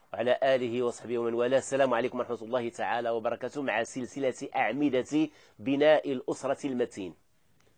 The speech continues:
حنا في الشريعة الإسلامية بغانا الإسلام نبنيو الأسرة ديالنا متينة، وأي حاجة حرمها الإسلام إلا وتعطي بلاصتها الحلال،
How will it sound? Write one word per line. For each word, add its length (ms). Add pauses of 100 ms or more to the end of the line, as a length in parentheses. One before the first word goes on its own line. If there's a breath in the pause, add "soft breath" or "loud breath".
(720)
حنا 360 (200)
في 100
الشريعة 340
الإسلامية 760 (1300)
بغانا 300
الإسلام 580
نبنيو 360
الأسرة 380
ديالنا 360
متينة، 500 (1500 soft breath)
وأي 360
حاجة 300
حرمها 420
الإسلام 440
إلا 280
وتعطي 380
بلاصتها 340
الحلال، 380